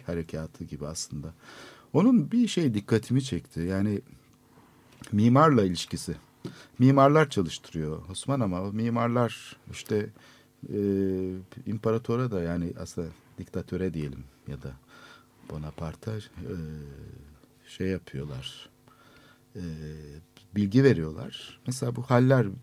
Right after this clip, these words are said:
binası ile ilgili kısma baktım. Haller, e, binası, e, eskiden dağınık bir şekilde duran <clears throat> kentin içindeki bu hal,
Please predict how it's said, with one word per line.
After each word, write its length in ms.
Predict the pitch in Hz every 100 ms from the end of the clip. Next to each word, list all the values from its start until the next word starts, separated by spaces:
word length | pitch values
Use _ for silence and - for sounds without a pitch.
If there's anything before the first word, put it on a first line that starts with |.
| -
binası 460 | 95 92 87 82 92
ile 160 | 80
ilgili 280 | 80 - -
kısma 400 | - - - 117
baktım. 360 | 78 - - 175 - - - _
Haller, 640 | - 127 139 139 127 - _ -
e, 40 | 87 87 85 - - 90
binası, 500 | 104 107 117 196 226 _ - - _ _ -
e, 40 | 117 113
eskiden 380 | 131 131 143 127
dağınık 320 | 117 127 147
bir 60 | -
şekilde 460 | 98 - 85 92
duran 220 | 87 95 90
<clears throat> 60 | 87
kentin 320 | 104 101 113
içindeki 540 | 95 - 82 80 87
bu 140 | - 87
hal, 280 | - 104